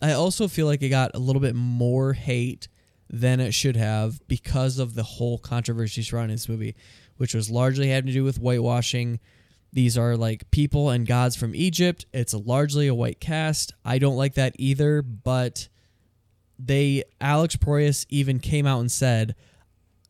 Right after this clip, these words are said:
"This wasn't my choice. I tried to make a, a movie that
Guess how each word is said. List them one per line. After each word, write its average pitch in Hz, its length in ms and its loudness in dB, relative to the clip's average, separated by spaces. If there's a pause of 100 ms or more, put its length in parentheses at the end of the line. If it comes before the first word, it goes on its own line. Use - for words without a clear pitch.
(100)
"This 139 320 4
wasn't 135 440 4
my 123 260 2
choice. 147 540 2 (160)
I 131 300 0 (240)
tried 139 380 0
to 135 100 0
make 127 440 0
a, 117 360 0 (520)
a 131 100 4
movie 139 440 6
that 123 320 2